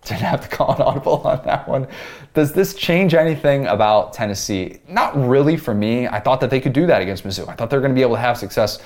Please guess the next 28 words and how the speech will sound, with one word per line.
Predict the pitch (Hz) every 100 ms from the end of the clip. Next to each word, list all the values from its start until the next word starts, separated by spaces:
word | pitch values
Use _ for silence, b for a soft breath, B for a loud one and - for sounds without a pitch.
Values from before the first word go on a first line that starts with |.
| B B B B
running | 107 117 117
the |
football, | 101 95 78
which | 76 - -
that's, | 107 -
that's | - 95 -
not | 107 107
really | 113 113
a |
bold | 87 98 110
prediction | - 101 117 95
at | 78
this | 71
point. | - 85 73 B B B _
It's | 127 - - - - - _ _ _ _ _
probably | - 220 208 180 139 139 139
not | 117 117 120 113 113
necessarily, | 104 101 - 110 104 101 98 -
uh, | 92 90 - 101 -
all | 104
of | 107
a |
sudden | 107 104 95
an |
eight | 95
and | 82
four | 87 95 92
team. | - 92 92 95